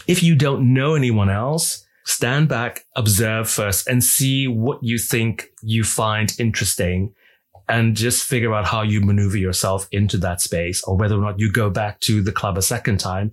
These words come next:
and you do that. If you have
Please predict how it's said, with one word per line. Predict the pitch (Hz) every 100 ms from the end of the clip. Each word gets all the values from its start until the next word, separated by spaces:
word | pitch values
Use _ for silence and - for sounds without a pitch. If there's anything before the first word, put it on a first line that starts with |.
| - - -
and | 117
you | 113 107
do | 117 113
that. | 85 82 - - - _
If | 151 160
you | 151 143
have | 143 139 - -